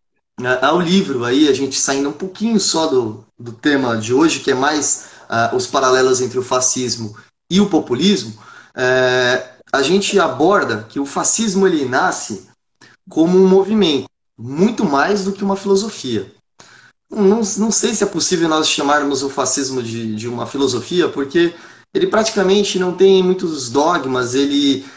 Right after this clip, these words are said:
é, não, ele é, ele é um movimento muito maleável e até incoerente. Eu acho que a incoerência dele é uma das grandes forças dele. E, e ele é, acima de tudo, um movimento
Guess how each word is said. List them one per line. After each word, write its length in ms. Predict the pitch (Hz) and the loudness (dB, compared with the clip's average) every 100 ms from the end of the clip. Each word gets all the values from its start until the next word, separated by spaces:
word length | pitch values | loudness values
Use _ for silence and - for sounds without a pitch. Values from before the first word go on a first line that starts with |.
| - | -6
é, 240 | 135 135 | 0 0
não, 420 | 135 156 175 160 151 | 2 0 0 0 0
ele 140 | 170 | 2
é, 340 | 170 165 165 165 | 2 0 0 2
ele 120 | 175 | 2
é 40 | |
um 80 | 185 | 4
movimento 420 | 190 170 185 196 | 2 2 0 2
muito 580 | 175 185 208 214 196 156 | 2 2 0 0 0 0
maleável 720 | 147 175 170 135 202 180 170 | 0 2 4 4 2 0 0
e 300 | 165 160 156 | 0 0 -2
até 180 | 147 190 | 0 0
incoerente. 720 | 208 214 196 156 151 - 110 | 0 4 4 4 0 -4 -8
Eu 320 | 110 113 117 | -6 -4 -2
acho 140 | 147 - | -2 -2
que 80 | |
a 20 | 175 | -4
incoerência 480 | 165 151 170 - | -2 0 0 -2
dele 320 | 131 170 160 - | 0 0 0 0
é 120 | 139 | 0
uma 160 | 165 156 | 0 0
das 460 | 139 - - - _ _ - | 0 -2 -6 -14 _ _ -8
grandes 460 | 127 170 196 160 - | 2 4 4 0 -4
forças 720 | - 165 156 - 117 - 123 | 0 2 2 -2 -4 -4 -4
dele. 440 | 120 117 95 - _ - - _ _ _ | 0 0 -2 -10 _ -20 -20 _ _ _
E, 560 | 143 139 143 139 139 139 185 | -6 -2 0 0 0 -2 -4
e 100 | 220 | -2
ele 140 | 226 | 2
é, 60 | 233 | 2
acima 300 | 226 220 196 | 2 2 0
de 140 | - | 0
tudo, 540 | - 220 190 127 110 - - - - | 0 0 0 -4 -8 -16 -20 -14 -2
um 100 | 185 | 4
movimento 600 | 196 165 143 170 214 | 4 4 0 0 -2